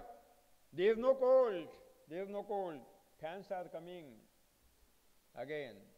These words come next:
A Cs. Climate, climate is totally changed. That means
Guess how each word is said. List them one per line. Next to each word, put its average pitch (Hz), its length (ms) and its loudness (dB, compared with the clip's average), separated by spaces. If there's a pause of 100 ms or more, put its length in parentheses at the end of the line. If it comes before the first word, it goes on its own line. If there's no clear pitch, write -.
(540)
A 160 100 -6
Cs. 160 460 2 (3250)
Climate, 180 440 0 (460)
climate 175 460 -2
is 165 160 -12 (100)
totally 151 400 -12 (120)
changed. 120 340 -20 (3250)
That - 240 0
means 254 580 -4